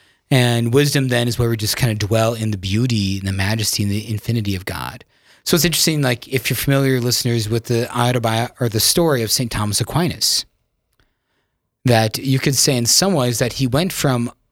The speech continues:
understanding and then ended his life, especially abiding in wisdom.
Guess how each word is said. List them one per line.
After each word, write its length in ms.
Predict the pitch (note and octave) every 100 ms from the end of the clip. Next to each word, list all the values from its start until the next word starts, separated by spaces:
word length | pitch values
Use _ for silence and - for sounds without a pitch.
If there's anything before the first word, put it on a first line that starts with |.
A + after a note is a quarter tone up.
| _ _ _ -
understanding 1000 | D3 C3+ - - D3 E3+ A2 G#2 G#2 G2+ - _ -
and 160 | B2+ B2+
then 140 | B2
ended 260 | C3 E3+ B2
his 220 | A#2+ A2+
life, 260 | A2+ A2
especially 420 | A2+ - C#3 - A#2
abiding 400 | G#2 G2+ G2+ G2
in 120 | F#2
wisdom. 420 | D3 C#3+ - B2+